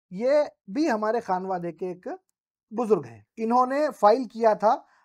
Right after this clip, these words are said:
असदुल्ला सरमस्त के वालिद सैयद शाह गियासुद्दीन सरमस्त के खिलाफ,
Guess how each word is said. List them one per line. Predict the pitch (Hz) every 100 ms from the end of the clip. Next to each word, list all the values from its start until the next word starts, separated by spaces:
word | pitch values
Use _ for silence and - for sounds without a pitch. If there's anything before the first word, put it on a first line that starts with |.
| -
असदुल्ला | 185 - 247 247 254 254
सरमस्त | 247 214 214 226 -
के | -
वालिद | 226 180 190 254
सैयद | 214 202 208
शाह | 208 233
गियासुद्दीन | 175 190 208 196 180 240
सरमस्त | 233 180 175 185 _
के | 240
खिलाफ, | - 196 190 -